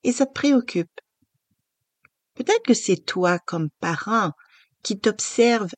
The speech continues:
à vivre de plus en plus d'anxiété et que tu voudrais comprendre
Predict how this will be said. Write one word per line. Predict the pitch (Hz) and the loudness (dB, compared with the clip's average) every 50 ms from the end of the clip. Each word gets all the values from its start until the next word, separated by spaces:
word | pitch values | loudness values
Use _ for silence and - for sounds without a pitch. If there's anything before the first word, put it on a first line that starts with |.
| _ _ | _ _
à | - - 185 | -8 -6 -6
vivre | 185 175 190 233 247 240 214 190 165 147 - - _ | -4 0 2 4 4 4 2 0 -4 -6 -8 -12 _
de | - 165 185 | -4 -2 -2
plus | 170 175 - - 190 175 190 | -2 -2 -2 -4 -2 0 0
en | 180 175 | -2 -4
plus | - - - 185 180 | -4 -6 -4 -4 -2
d'anxiété | 170 170 165 156 - - - 170 165 - - 240 240 233 233 - - - _ _ _ _ _ _ _ _ _ _ _ _ _ | -2 -4 -4 -6 -6 -8 -8 -8 -8 -4 -2 0 0 0 -2 -4 -12 -20 _ _ _ _ _ _ _ _ _ _ _ _ _
et | - 214 214 196 | 4 4 4 4
que | - - 196 190 185 180 175 175 170 156 156 - | 2 2 2 4 4 6 6 4 4 2 0 -4
tu | - - | -8 -8
voudrais | 175 175 170 170 - 233 240 | -6 -6 -6 -4 -4 -6 -6
comprendre | 233 - 196 175 156 - - - 214 226 240 247 240 233 196 165 160 | -4 -4 -4 -4 -4 -4 -4 -2 0 2 4 4 4 2 0 -2 -6